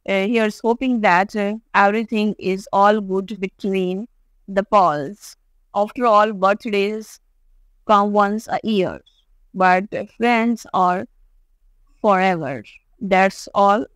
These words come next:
for now, folks. Remember, in the world of showbiz, things are, uh, not always as, uh,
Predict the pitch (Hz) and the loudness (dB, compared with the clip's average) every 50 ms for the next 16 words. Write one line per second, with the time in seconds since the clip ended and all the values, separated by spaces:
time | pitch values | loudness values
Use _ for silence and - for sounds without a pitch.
0 | 214 208 - 196 190 190 190 202 202 196 196 240 - _ - 190 185 220 - - | -10 -4 0 0 0 0 0 2 2 2 2 0 -4 _ -2 -2 -2 -2 -4 -8
1 | 202 196 196 196 202 202 208 202 196 208 247 - _ _ _ _ _ _ _ _ | -6 -2 0 0 2 0 2 0 0 0 -2 -4 _ _ _ _ _ _ _ _
2 | _ - 202 190 196 190 196 214 214 220 214 202 196 202 - - 233 220 220 208 | _ -4 -2 -2 -2 0 0 0 0 2 2 2 2 0 0 -2 -2 -2 0 -2
3 | 214 214 226 - _ _ _ - 254 208 202 208 226 226 - - - 180 185 180 | -4 -6 -6 -8 _ _ _ -4 -2 -2 0 -2 -4 -6 -8 -4 0 2 2 2
4 | 185 185 190 185 175 - - _ _ _ _ - - 202 220 240 254 - - 208 | 2 0 -2 -2 -2 -4 -6 _ _ _ _ -6 -2 2 4 4 4 4 4 4
5 | 196 190 190 196 196 196 185 185 185 196 214 - - - - 190 190 185 190 196 | 4 4 2 2 2 2 2 0 -2 -6 -8 -12 -12 -4 0 0 2 2 0 -2
6 | 208 202 190 190 | -4 -4 -4 -4